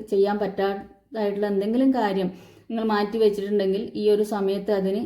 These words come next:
ഒരു, ആ, ആഴ്ചയിൽ ഒരു ദിവസം ഒരു മണിക്കൂറെങ്കിലും നിങ്ങൾക്ക് വേണ്ടി മാറ്റി വെച്ചുകൊണ്ട് അതിനു വേണ്ടി നിങ്ങൾ, ആ,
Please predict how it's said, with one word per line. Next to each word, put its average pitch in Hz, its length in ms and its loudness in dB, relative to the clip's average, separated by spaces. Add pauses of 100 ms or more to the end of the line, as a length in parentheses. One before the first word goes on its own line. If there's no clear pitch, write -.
(140)
ഒരു, 196 120 4 (560)
ആ, 214 40 -6 (360)
ആഴ്ചയിൽ 220 400 4
ഒരു 240 100 2 (360)
ദിവസം 214 360 0 (360)
ഒരു 214 100 2 (100)
മണിക്കൂറെങ്കിലും 220 640 2
നിങ്ങൾക്ക് 202 360 0
വേണ്ടി 190 160 2 (120)
മാറ്റി 185 300 0
വെച്ചുകൊണ്ട് 190 460 0 (160)
അതിനു 196 320 2
വേണ്ടി 196 300 0
നിങ്ങൾ, 190 200 0 (540)
ആ, 196 80 -6